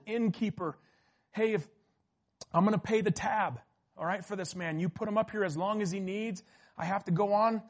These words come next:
uh, for my journey. I have to finish my journey, but I'm gonna come back through. So if there's more that I owe,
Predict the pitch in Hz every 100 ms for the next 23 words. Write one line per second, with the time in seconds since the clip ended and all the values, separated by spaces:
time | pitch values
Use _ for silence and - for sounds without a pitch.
0 | _ _ - 120 - - 170 175 196 160
1 | 196 262 180 185 - 214 214 202 196 180
2 | 220 190 175 214 - - 233 220 202 -
3 | 190 214 180 143 180 175 185 156 160 185
4 | 233 220 196 175 - 175 220 269 262